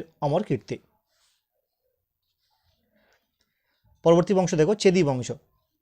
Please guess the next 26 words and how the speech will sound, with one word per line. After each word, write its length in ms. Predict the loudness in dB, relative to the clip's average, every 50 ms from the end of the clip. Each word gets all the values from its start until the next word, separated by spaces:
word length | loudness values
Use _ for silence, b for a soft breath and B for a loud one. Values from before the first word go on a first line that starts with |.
| _ _ _ _ _ _ _ _ -2
গোদাবরী 480 | 0 2 6 6 6 6 6 6 6 6
ও 80 | 6 6
নর্মদা 360 | 4 2 2 0 0 0 0
নদীর 260 | 0 2 2 2 0 0
মধ্যবর্তী 480 | 0 -2 -2 0 0 -2 -2 -2 -2 -2
অঞ্চলে 400 | -2 -2 -2 -2 0 0 0 0 0 -2 _ _ _ _ _ _ _ 0
রাজা 240 | 2 4 4 4 4
লক্ষণ 340 | 4 2 2 0 0 -2 0 0
চেদি 260 | 0 0 -2 -2 -4 -8 _ _ _ _ _ _ _ _ -6
চেদি 200 | -2 0 2 2 2
বংশের 320 | 0 -2 -4 -4 -6 -6 -6 _
প্রতিষ্ঠা 360 | -4 -4 -4 -4 -6 -6 -6
করেন। 240 | -2 -2 -2 -2 -2 -6 -10 _ _ _ _ _ _ _ _ _ _ _ _ _ _ _ _ _ _ _ 2 4
পরবর্তীকালে 540 | 6 6 6 4 4 4 4 4 6 6 4 4 4
পারমার 340 | 4 4 4 4 2 0 0 0
নামে 160 | 0 0 -2 -2 -4 -8 _ _ _
অপর 280 | 0 0 2 2 2 2 4 4
রাজপুত 280 | 2 2 0 -4 -8 -6 -6
বংশ 200 | -8 -6 -6 -6 -6 -6 -4 -6
এই 80 | -6 -6 -4
চেদি 180 | -4 -4 -2 0
রাজ্য 220 | 0 0 0 -2 -2 -2
দখল 180 | -2 -2 -4 -6 -6
করে 120 | -6 -6 -4 -6
নেয়, 120 | -6 -8 -10 _ _ _ _ _ _ _ _ _
ফলে 180 | -6 -6 -6